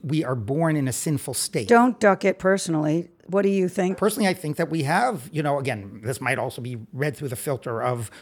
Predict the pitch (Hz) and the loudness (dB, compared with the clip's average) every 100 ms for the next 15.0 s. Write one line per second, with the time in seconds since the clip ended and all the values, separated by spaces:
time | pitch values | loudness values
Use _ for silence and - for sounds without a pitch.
0 | - _ - 139 123 117 127 110 - 120 | -20 _ -2 0 0 -2 -2 -4 -6 -6
1 | 117 120 139 123 208 147 117 107 120 127 | -4 -2 -2 -2 -2 -4 -6 -6 -4 -2
2 | 131 139 208 302 - 139 123 127 127 - | -2 -2 -4 -6 -4 -4 -2 0 0 -2
3 | - 190 208 160 - 180 147 151 151 147 | 4 4 6 2 -6 -4 -2 0 0 0
4 | 135 113 151 - 139 139 131 123 113 107 | 0 0 -4 -2 -2 -2 -2 -4 -6 -8
5 | 117 147 135 143 120 135 156 185 202 165 | -8 -8 -6 -6 -4 -2 -2 -2 -2 -2
6 | 160 156 147 - 190 247 - 107 - 147 | -2 -2 -4 -2 2 2 2 -8 -6 -4
7 | - 131 151 214 - - 98 113 131 135 | -4 -4 -4 -4 -6 -10 -10 -6 -6 -4
8 | 120 135 - 135 139 131 131 151 143 135 | -2 -2 -2 -4 -4 -2 -2 -2 -2 -4
9 | 156 139 - 269 110 123 139 139 131 139 | -4 -4 -2 -2 -4 -6 -4 -4 -6 -8
10 | - 170 165 - 135 135 143 196 190 139 | -6 -4 -4 -4 -4 -2 -2 -2 -4 -2
11 | 143 151 139 135 135 127 156 135 143 123 | 0 2 2 2 0 -2 -4 -6 -4 -4
12 | 117 - - 110 135 139 127 123 120 113 | -6 -6 -6 -2 -2 -2 -6 -6 -4 -2
13 | 113 127 131 117 202 - 196 190 180 160 | -2 -2 -4 -2 0 0 0 2 4 2
14 | 143 135 139 147 135 135 139 131 127 - | 2 0 -2 0 2 2 2 0 -2 -2